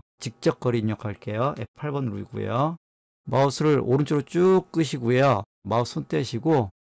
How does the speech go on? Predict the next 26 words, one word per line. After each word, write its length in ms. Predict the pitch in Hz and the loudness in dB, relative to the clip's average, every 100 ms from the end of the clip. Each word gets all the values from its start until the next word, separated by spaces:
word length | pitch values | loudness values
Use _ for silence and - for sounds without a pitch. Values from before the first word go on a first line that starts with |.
| _ | _
밑에 280 | 104 120 156 | -8 -4 -2
보면 400 | 135 135 147 170 - - | 0 0 0 -2 -8 -4
위드 420 | 131 170 151 110 | 0 2 2 0
두께 220 | - 160 | -4 -4
주는 200 | 135 123 | -4 -4
게 160 | 113 107 | -4 -4
있죠. 400 | 104 - 117 127 _ - | -6 -6 -4 -6 _ -4
W 360 | 151 147 139 | -4 -2 -4
엔터. 500 | 107 104 107 113 147 - _ _ | -6 -8 -4 -2 -2 -6 _ _
밑에 260 | 110 - 143 | -10 -4 -2
보시면 720 | 131 - 135 147 151 151 156 | -2 -4 0 2 4 4 0
스타팅 480 | - 180 185 185 147 | -2 -2 -2 -4 -2
위드 440 | 135 139 123 113 - _ | 0 0 0 0 -6 _
처음 280 | - 175 165 | -8 -6 -6
두께 440 | 117 - 120 104 | -8 -6 -6 -4
영 160 | 113 117 | -4 -4
엔터. 680 | 110 98 - 117 107 95 - _ _ | -6 -10 -8 -6 -6 -8 -14 _ _
그다음 220 | 120 127 | -10 -4
엔딩 240 | 127 156 165 | -2 -2 -2
두께 380 | 135 - 123 110 | -6 -4 -2 -2
마지막 300 | 117 127 117 | -2 -4 -6
두께는 320 | - 120 113 | -8 -8 -8
십오 340 | - 147 143 | -10 -8 -4
엔터. 680 | 113 104 - 107 113 143 185 - _ _ | -4 -6 -10 -8 -4 -2 -4 -12 _ _
선의 340 | - 165 170 147 | -12 -6 -4 -4
길이는 460 | 143 131 147 165 | -4 -2 0 -2